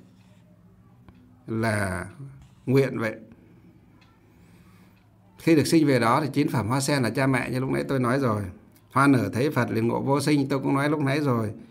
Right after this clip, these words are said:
Bất thoái Bồ Tát, tất cả các vị Bồ Tát ở thế giới đó đều gì?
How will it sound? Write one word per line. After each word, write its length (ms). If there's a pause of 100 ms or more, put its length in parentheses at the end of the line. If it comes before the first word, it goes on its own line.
(160)
Bất 200
thoái 220
Bồ 220
Tát, 300 (1300)
tất 160
cả 120
các 160
vị 120
Bồ 180
Tát 260 (1200)
ở 160
thế 160
giới 180
đó 220
đều 200
gì? 140